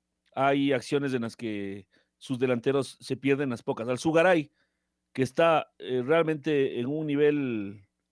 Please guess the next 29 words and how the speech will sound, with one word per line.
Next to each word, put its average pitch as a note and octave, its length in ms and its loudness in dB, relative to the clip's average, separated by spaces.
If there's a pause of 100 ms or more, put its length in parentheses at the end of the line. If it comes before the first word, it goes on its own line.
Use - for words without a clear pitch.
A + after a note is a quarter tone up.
(160)
pobrísimo, F3 480 0
¿no? B2 80 -2
En D3 60 -6
relación D3 280 -2
a D#3 40 -4
lo C#3+ 60 -4
que B2 100 -6
le A#2+ 40 -6
conocimos B2 480 -8 (320)
el D3+ 100 0
otro D#3+ 160 2
día, B2+ 200 0
falló C3 320 2
un A3+ 100 0
penal G3 420 0 (400)
y C3 100 -8
después C#3+ 280 -6
se D#3 100 -4
comió, D3+ 480 -4 (300)
eh, B2 220 -4
el B2 160 -6
penal, E3 240 -4
iba E3+ 100 0
a A2+ 40 -6
ser D3 140 0
el C#3+ 60 0
uno C#3 140 0
a C3+ 40 2
uno. A#2+ 300 -2